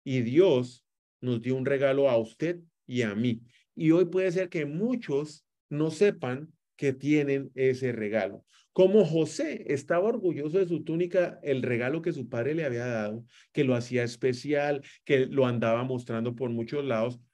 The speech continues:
hoy a muchos les encanta andar mostrando el regalo que Dios les han dado. Se pasean con ellos de lado a lado, mostrando lo que Dios les dio por gracia y con amor. Y de este tema hablo muy bien porque era lo que yo hacía.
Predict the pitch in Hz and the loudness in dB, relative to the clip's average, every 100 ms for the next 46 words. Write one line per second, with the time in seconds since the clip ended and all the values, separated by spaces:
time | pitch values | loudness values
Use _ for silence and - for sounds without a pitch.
0 | - _ 151 160 170 123 - - 127 107 | -20 _ 2 4 4 2 -4 -10 -6 -4
1 | 107 123 190 202 - 110 113 - _ _ | -2 2 4 2 0 -6 -6 -12 _ _
2 | _ 127 127 123 117 120 113 131 131 123 | _ -4 -2 -4 -4 -4 -4 -4 -4 -2
3 | 127 127 120 120 117 120 107 110 104 107 | -4 -6 -6 -6 -4 -4 -4 -4 -2 -4
4 | 113 117 107 104 101 107 107 _ 117 107 | -4 -4 -4 -4 -4 -6 -8 _ -10 -8
5 | 98 92 - _ _ - 160 156 131 123 | -8 -10 -14 _ _ 2 2 2 -2 2
6 | 139 156 175 175 143 135 135 117 113 110 | 2 2 0 -2 -2 0 0 0 0 2
7 | 110 131 143 160 170 226 - 214 131 - | 2 2 0 0 -4 -8 -10 -8 -8 -6
8 | 123 120 131 151 143 131 117 110 117 123 | -6 -6 -6 -2 -2 -2 -2 0 0 0
9 | 139 135 143 143 143 143 156 165 185 185 | 0 0 -4 -4 -6 -4 -4 -2 -2 -2
10 | 131 120 123 113 123 139 - 170 190 262 | -4 -6 -4 -2 -2 -4 0 2 2 0
11 | 254 233 226 214 233 196 113 - _ _ | -2 -2 0 0 0 0 -2 -8 _ _
12 | - 151 175 175 190 165 123 131 139 156 | 0 4 6 6 2 -2 -2 0 0 0
13 | 151 117 110 143 175 _ _ 135 110 - | -4 -4 -4 -4 -8 _ _ -4 -4 -4
14 | 185 127 | -4 -4